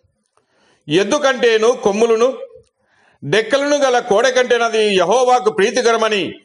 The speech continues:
దావీదు భక్తుడు దేవుని స్తుతిస్తూ ఉన్నాడు. కనుక ప్రియులారా, మీరు నేర్చుకునిన ప్రకారము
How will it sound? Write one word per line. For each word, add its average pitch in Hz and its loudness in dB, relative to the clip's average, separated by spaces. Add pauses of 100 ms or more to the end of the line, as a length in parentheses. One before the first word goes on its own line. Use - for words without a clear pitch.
(320)
దావీదు 240 0
భక్తుడు 240 0
దేవుని 220 0
స్తుతిస్తూ 233 0
ఉన్నాడు. 214 0 (1000)
కనుక 240 0 (220)
ప్రియులారా, 208 0 (1000)
మీరు 226 2
నేర్చుకునిన 262 0
ప్రకారము 233 0